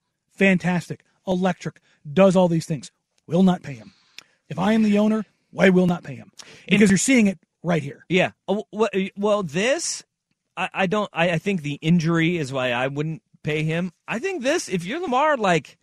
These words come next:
Speaker 2: I, this week is a week you gotta play, but the last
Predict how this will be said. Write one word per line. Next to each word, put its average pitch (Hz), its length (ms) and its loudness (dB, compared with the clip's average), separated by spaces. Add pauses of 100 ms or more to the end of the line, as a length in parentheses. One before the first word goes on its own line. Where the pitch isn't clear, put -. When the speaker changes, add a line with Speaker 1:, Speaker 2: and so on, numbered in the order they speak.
(1700)
Speaker 2:
I, 120 140 -10
this 110 340 -8
week 196 180 -6
is 127 140 -8
a 123 60 -12
week 117 180 -8
you 107 140 -8
gotta 95 220 -6
play, 98 500 -10 (320)
but 104 380 -4 (760)
the - 260 -12
last 120 500 -8